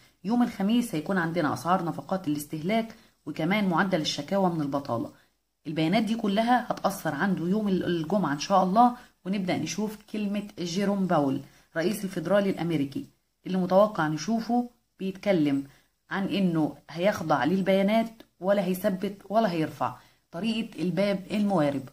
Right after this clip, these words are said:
طول عمره بيحب يمشي بيها، لما بيلاقي إن البيانات بيكون في منها بعض البيانات ضد ال-، الدولار بيبدأ يسيب الباب موارب، وده اللي بيحصل كل مرة. متوقع إنه في بيانين من البيانات دي يجوا مع الذهب وضد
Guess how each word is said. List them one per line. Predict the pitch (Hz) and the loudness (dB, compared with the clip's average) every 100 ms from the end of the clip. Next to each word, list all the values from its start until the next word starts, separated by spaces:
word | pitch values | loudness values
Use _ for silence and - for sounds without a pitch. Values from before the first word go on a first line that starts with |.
| _ | _
طول | 214 208 | 0 4
عمره | 190 208 208 | 4 4 0
بيحب | 185 - 190 175 | 0 -2 -2 0
يمشي | 175 190 - | 0 -2 -2
بيها، | 185 151 131 - - _ | -2 0 -2 -6 -14 _
لما | 147 170 | -8 -4
بيلاقي | 165 175 180 147 180 | -2 4 4 4 2
إن | 180 | 0
البيانات | 160 160 156 160 139 | 0 0 0 -2 -2
بيكون | 151 160 196 190 | -4 -4 -2 -2
في | 185 170 | -2 -2
منها | 165 139 | -2 -2
بعض | 147 180 160 | 0 -2 0
البيانات | 156 156 156 147 135 - | -2 0 0 -2 -4 -12
ضد | 147 180 - - | -8 -6 -6 -10
ال-، | - 143 143 | -10 -8 -6
الدولار | 139 127 135 170 226 240 - - _ _ | -6 -6 -4 0 4 2 0 -16 _ _
بيبدأ | - 196 165 185 | -8 -8 0 0
يسيب | 160 - 202 185 | 0 -4 -4 -2
الباب | 156 180 196 185 - | 0 2 2 0 -6
موارب، | 190 180 160 135 131 - _ - | -4 0 2 0 -4 -10 _ -6
وده | 175 | 0
اللي | 196 160 | 2 2
بيحصل | 180 196 - 190 180 - | -2 -2 -2 -2 -2 -6
كل | 214 185 | -2 0
مرة. | 147 123 123 - _ _ | 0 -2 -4 -10 _ _
متوقع | - 160 196 202 175 165 | -4 4 4 4 2 2
إنه | 156 | 0
في | 156 196 | -2 -2
بيانين | 170 156 160 175 185 156 | 0 0 0 2 2 2
من | 160 | 0
البيانات | 151 147 151 156 185 | 0 0 0 2 0
دي | 160 214 214 - - | 0 -4 -4 -12 -4
يجوا | 185 180 139 143 - | -2 -2 -4 -6 -4
مع | 180 170 | -2 -2
الذهب | 151 196 202 190 - | 0 0 0 -4 -8
وضد | 156 165 180 160 - | -10 -4 -2 -4 -8